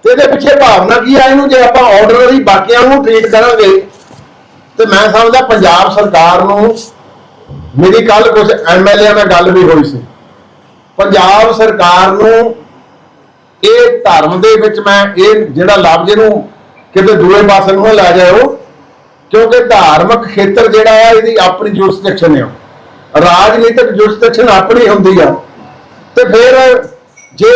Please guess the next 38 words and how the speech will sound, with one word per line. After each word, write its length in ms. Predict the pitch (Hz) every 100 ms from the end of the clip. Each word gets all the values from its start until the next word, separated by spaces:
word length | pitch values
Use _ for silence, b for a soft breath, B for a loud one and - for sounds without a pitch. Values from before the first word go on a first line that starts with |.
| 494
ਕੋਈ 220 | 494 349
ਇੰਟਰੋਡਿਊਸ 540 | 226 226 233 254 233
ਕਰਨਾ 380 | 202 196 196 226 233
ਵੀ 100 | 240
ਆ, 80 |
ਤੇ 120 | 247 240
ਕਿਸੇ 260 | 220 226
ਧਾਰਮਿਕ 460 | 233 202 151 165 -
ਬਾਡੀ 280 | 190 180 208
ਨੂੰ, 140 | 226
ਕਿਸੇ 280 | 226 214 214
ਆਪਣੇ 260 | 208 208 214 196 - - - _ _ - 147
ਲੈ 140 | 170 185
ਲਓ, 240 | 208 214
ਆਪਣੇ 320 | 202 202 214 196 - - _ -
ਉਹਦੀ 220 | 180 226
ਜਾਣਕਾਰੀ 500 | 190 175 185 180 196
ਉਹਨਾਂ 200 | 202 233
ਕੋਲੋਂ 260 | 226 214 208 175
ਨਾਲ 260 | 165 165 180
ਅਡਾਪਟ 300 | 175 170 160
ਕਰ 160 | 170 156
ਲਓ। 200 | 151 151 - - - - - _ _ - - -
ਤੇ 120 | 480
ਫਿਰ 360 | - 440 480 494
ਕਿਉਂਕਿ 320 | 480 480 494
ਜੇ 120 | 233 233 240 175
ਅਸੈਂਬਲੀਆਂ 580 | 165 185 196 214 247 247
ਦੇ 120 | 247
ਵਿੱਚ 200 | 240 226
ਹੋਲੀ 280 | 196 202 226
ਸਕ੍ਰਿਪਚਰ 500 | - - 214 214 226
ਗੁਰੂ 200 | 214 208
ਗ੍ਰੰਥ 260 | 196 185 185
ਸਾਹਿਬ 220 | 196 208
ਜੀ 60 | 214
ਨੂੰ 100 | 208
ਲਿਖਾਂਗੇ, 420 | 180 196 202 160